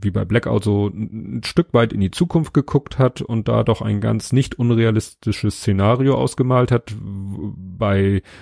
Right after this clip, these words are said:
Blackout hoffe ich ja, dass es nie, äh, Realität wird. Bei diesem Buch, ja, äh, bei dieser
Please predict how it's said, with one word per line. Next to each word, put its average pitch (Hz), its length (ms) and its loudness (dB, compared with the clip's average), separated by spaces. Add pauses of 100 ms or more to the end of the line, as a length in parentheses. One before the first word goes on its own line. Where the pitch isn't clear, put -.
(140)
Blackout 120 420 4
hoffe 113 200 2
ich 101 40 4
ja, 107 80 4
dass 98 160 -2
es 98 160 0
nie, 160 380 4
äh, - 960 -4
Realität 127 840 0
wird. 131 280 4 (400)
Bei 107 100 4
diesem 117 300 4
Buch, 131 260 0 (540)
ja, 101 260 0 (300)
äh, 92 160 -2 (180)
bei 98 100 -6
dieser 117 580 0